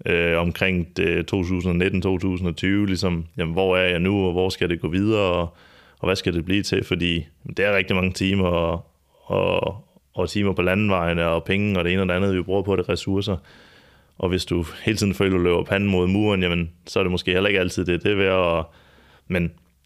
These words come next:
Speedway har altid været det, jeg vil. Øh, så man fandt ligesom sine andre veje rundt om det, og, og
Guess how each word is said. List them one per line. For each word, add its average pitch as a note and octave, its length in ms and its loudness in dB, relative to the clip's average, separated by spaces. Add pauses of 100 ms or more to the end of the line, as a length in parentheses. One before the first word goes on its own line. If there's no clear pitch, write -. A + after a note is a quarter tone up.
Speedway G#2 280 0
har F2 80 4
altid F2+ 180 0
været F2 140 2
det, F2+ 80 2
jeg F2 80 2
vil. F#2 240 2 (320)
Øh, F2+ 220 2 (160)
så F2+ 140 -4
man F2 180 0
fandt F#2 160 -2
ligesom F#2 220 0
sine F2 200 -2
andre F#2 200 0
veje F2+ 160 2
rundt F#2 260 0
om F#2+ 200 0
det, F#2+ 100 0
og, F2 400 0 (580)
og E2 560 0